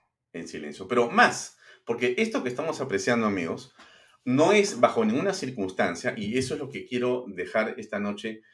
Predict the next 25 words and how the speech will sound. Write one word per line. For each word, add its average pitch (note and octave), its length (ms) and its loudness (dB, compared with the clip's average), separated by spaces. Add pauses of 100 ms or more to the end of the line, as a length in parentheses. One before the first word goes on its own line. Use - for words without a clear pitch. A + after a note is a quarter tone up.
(340)
como G2 260 2
idea, F#2 400 2
antes G2 200 -4
de - 60 -6
la F#2 60 -4
entrevista E2+ 380 -6
con E2 120 -8
Yolanda F2 280 -4
Cárcel. - 320 -4
Esto F#3 180 0
que - 80 -4
estamos C#3+ 300 -4
apreciando B2+ 480 -4
ahora, E2 360 -2 (340)
en A2+ 160 0
modo F#3+ 240 6
alguno, A#2 640 0 (460)
es, D3 460 0 (1080)
eh, G2 240 -2
un D3 140 4
error C3 280 6
del G#2 100 -2
presidente G2 360 -6
Pedro G2 200 -2
Castillo. D#2 520 -10